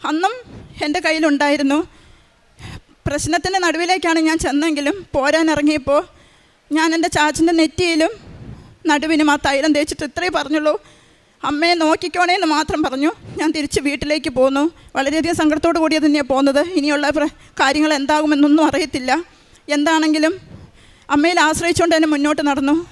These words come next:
രണ്ട് ദിവസത്തിനുള്ളിൽ ചാച്ചൻ എൻ്റെ വീട്ടിലേക്ക്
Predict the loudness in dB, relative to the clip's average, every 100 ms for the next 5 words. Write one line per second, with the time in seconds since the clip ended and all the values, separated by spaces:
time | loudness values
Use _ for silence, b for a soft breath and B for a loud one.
0 | -6 -2 0 0 0 2 0 0 0 2
1 | 2 0 -2 b b b b -4 0 0
2 | 2 2 2 0 0 -2 -4